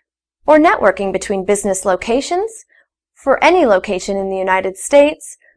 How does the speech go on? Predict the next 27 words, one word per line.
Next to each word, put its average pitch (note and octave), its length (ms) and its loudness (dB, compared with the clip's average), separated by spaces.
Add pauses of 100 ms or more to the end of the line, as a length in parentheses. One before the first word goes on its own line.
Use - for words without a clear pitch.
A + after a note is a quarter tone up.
(180)
or C#4 380 6 (160)
international C4 720 2
networks. E3+ 680 -4 (460)
Please F3+ 500 -2 (220)
visit B3 340 6
our C#4 160 8
website F3 520 2 (200)
at G3+ 180 -4
W B3+ 360 2
W G#3 380 0
W A#3 640 0
dot F3+ 320 2 (280)
fiberline G#3+ 640 4
communications B3+ 960 0
dot G3+ 300 2
com. E3 400 0 (1120)
I'm G3 240 4
Jody F#3 340 4
Ellen, C4+ 360 2 (420)
the A#3 80 2
Director A3+ 480 2
of D#4 100 2
Training F3+ 460 0
here F#3 180 0
at F3 220 -2 (120)
Fiberline G3+ 480 4
Communications. G3+ 1000 -2